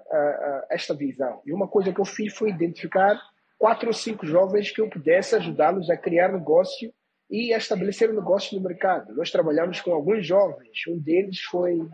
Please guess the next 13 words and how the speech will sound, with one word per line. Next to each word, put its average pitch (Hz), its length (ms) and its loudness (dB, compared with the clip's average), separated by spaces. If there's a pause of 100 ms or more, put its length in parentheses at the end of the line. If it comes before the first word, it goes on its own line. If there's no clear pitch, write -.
(300)
chama-se, 165 460 0
uma 185 180 2
delas 180 300 4
chama-se 160 380 -2
Érica 143 340 2
Fernandes, 147 680 -4 (420)
ah, 135 480 2
eh, 135 260 0
que 190 80 4
ela 170 160 4
tinha 180 180 -2
um 170 60 -4
projeto, 147 600 0